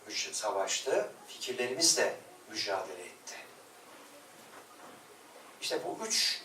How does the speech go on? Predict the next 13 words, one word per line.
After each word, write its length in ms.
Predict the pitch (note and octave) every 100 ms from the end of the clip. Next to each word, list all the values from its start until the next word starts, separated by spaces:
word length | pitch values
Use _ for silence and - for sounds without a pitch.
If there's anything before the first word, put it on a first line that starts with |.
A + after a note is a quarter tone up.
| -
isim, 340 | - - D#3 A#2 - - -
Muhyiddin 340 | B2+ C3 C3+ B2+
Arabi, 460 | A#2 A#2 A#2 A#2 - - - - - - - - -
Anadolu 460 | - B2 B2+ A2 G#2
tasavvufunun, 640 | - - E2+ - - - - - - - - - - - -
e, 100 | - - F#2 F2+ - - - -
kurucu 240 | A#2+ A#2 A#2
ismi, 360 | A2+ - A#2+ - - - - - - - - - - - - - - - - -
e, 380 | A2 A2 G#2+ G#2+ G#2+ G#2+ - - - - - - - - - - - - - - -
Hazreti 340 | - D3 D#3+ D3+
Mevlana 640 | C#3+ C#3 C3+ B2+ A#2 - - - - - - - - - - - - - -
bu 280 | - - -
anlayışı, 600 | A#2+ B2 A#2+ - A#2+